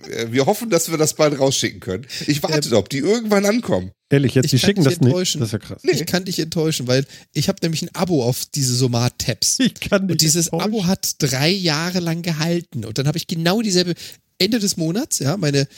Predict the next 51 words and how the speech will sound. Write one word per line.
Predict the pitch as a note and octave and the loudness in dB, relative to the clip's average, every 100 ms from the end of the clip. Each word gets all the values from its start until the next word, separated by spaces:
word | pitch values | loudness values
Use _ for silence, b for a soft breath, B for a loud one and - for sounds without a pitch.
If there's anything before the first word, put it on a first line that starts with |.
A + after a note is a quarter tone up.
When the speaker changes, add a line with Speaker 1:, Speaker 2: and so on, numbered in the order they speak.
| B _ | B _
Speaker 2:
meine | C3 C3+ B2 - | -2 0 -2 -4
Spülmaschine | - F#3+ A#3 A3 - G#3 G#3+ G#3+ G#3 - | -4 -2 0 0 -2 -2 0 0 0 -4
will | D3 C#3+ E3+ | -10 -2 -2
angeschmissen | - F3+ G#3+ - G3 G3+ | 0 -2 -2 -2 -2 -2
werden, | F#3 | -2
ich | F#3 | -4
hab | E3+ | -4
keine | D#3 C3 | -4 -2
Tabs | D3+ D3 - | -2 -2 -2
mehr, | G#3+ | -4
guck | G#3+ G#3 | -6 -8
ich | F#3+ | -2
<laughs> | G3 - | -2 0
immer | B3 | 0
auf | E3 - | 0 0
Amazon | E3 D3 C3+ F#3 | 2 2 2 -2
nach, | G3 A2+ C#3 - B B B B | -2 -2 -2 -6 B B B B
äh, | - C3+ | 2 2
läuft | C#3+ D3+ - | 4 2 0
da | F3 | 0
beim | D3+ | 0
Abo | C#3+ D#3 G#3+ | 0 -4 -4
die, | F#3 C#3 C#3 C3 | -4 -2 -2 -2
genau | - F#3 | -4 -4
dieser | D#4+ D4+ E4 | -2 -2 -2
Text | - - - | -4 -2 -2
drin, | C3+ A#3 | -2 -2
ja, | A#3+ C#3 | -4 -4
wir | D3+ | -2
können | F3+ F#3+ | -4 -2
Ihr | E3 | -2
Objekt | D3+ - - - | -2 -6 -6 -2
derzeit | D#3 - D#3+ | 0 0 0
nicht | E3+ | -4
beschaffen, | - - E3+ - | -4 -2 -2 -2
wir | E3 | -2
arbeiten | C#3+ D3+ C3+ D3+ | 0 0 0 0
aber | A#2+ | 0
weiter | B2 F#3+ | 2 2
dran. | D3 A#2+ E3 B B B | 0 0 -2 B B B
Nach | C3+ | 0
drei | - C3+ E3+ | 0 0 0
Monaten | F3 F3 E3 | 0 0 -2
hab | |
ich | D#3 | -2
dann | C#3 | 0
das | A#2 - | 0 0
Abo | A3+ A3 | 0 0
gekündigt | B2+ - C3+ D3 | -2 0 -2 0
und | C#3 | -2
festgestellt, | F3+ - - - C3+ C3+ | 0 0 0 -2 0 0